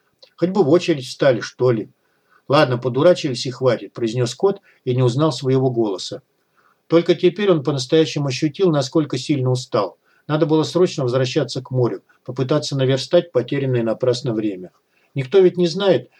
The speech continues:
сколько на самом деле ему осталось. Надо просто идти, ползти, если надо, но не сдаваться. "Идти", прошептал он, понимая, что уже стоит на коленях.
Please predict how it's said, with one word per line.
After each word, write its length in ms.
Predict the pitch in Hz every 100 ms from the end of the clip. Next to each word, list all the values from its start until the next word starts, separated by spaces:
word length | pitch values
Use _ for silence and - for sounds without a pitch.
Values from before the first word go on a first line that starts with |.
| _
сколько 380 | - 143 127 131
на 120 | 135
самом 340 | 131 139 135
деле 240 | 131 160 117
ему 200 | 117 120
осталось. 640 | 123 - 120 98 - - _ _ _ _
Надо 220 | 165 185
просто 380 | 185 196 - 165
идти, 480 | 139 - 131 120 - _
ползти, 420 | - 180 - -
если 320 | 147 123 143 127
надо, 300 | 127 110 107
но 120 | 156
не 120 | 170
сдаваться. 640 | 123 123 110 98 - - - _ _
"Идти", 480 | 123 123 - 110 - _ _
прошептал 540 | - 110 127 123 170 135
он, 160 | 175 170 _ _
понимая, 400 | 120 123 139 147
что 180 | - 131
уже 160 | 120
стоит 400 | 123 - 123 131
на 120 | 135
коленях. 560 | 123 127 107 95 92 _